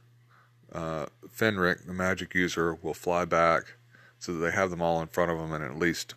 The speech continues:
aren't pinned in from both sides. So, uh, they, they do that, they move forward, and then discover from the north, the enemy that is coming at the north that they had not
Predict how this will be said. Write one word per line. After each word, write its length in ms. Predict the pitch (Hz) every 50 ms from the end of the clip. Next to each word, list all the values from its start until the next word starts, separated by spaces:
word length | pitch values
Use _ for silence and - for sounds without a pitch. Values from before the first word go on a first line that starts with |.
| _ -
aren't 360 | - 80 80 78 - - - - - - _ _
pinned 260 | - - 87 82 76
in 160 | 76 73 76 76
from 180 | - 78 73
both 220 | 71 76 76 71 -
sides. 560 | - - 73 62 60 60 58 - - - - - _ _ _ _ _ _ _ _ _ _ _ _ _ _ _ _ _ _ _ - _ _ _ _ _ _ - - - - - - - - - - - - - - - - - _
So, 440 | - - - 117 110 107 104 92 - - _ _ _ _ _ _ _ _ _ _ _ - - - - - - - - - - _ _ _ _ _ _ _ _ _ _ -
uh, 340 | 98 98 82 65 53 50 50 - - - _ _ _ _ _ _ _ _ _ _ - - _ _ _ _ _ _ _ _ _ _ _ -
they, 200 | 123 120 113 110
they 340 | 104 82 - - - 113 107
do 260 | 101 87 104 101 98
that, 320 | 90 92 92 95 101 101 92
they 80 | 104
move 240 | 98 98 98 95 87
forward, 480 | - - - 90 87 90 95 104 101 90
and 200 | 85 98 95 95
then 160 | 98 95 95
discover 520 | 92 87 - - - 104 95 95 95 90
from 360 | 85 - - 104 98 95 95 87
the 300 | 87 85 85 85 82 - - - - - - _ _
north, 720 | 107 107 107 110 110 104 98 92 - 110 - - - - - - _ - _ _ _ _ _ - 104
the 260 | 98 92 90 - 52
enemy 300 | 98 98 98 95 92 92
that 160 | 87 87 85
is 120 | 85 85 -
coming 380 | - - 98 92 92 90 90
at 100 | 82 -
the 80 | - 85
north 340 | 92 101 101 101 101 95 -
that 100 | - -
they 100 | - 85
had 120 | 85 85
not 200 | 90 87 - -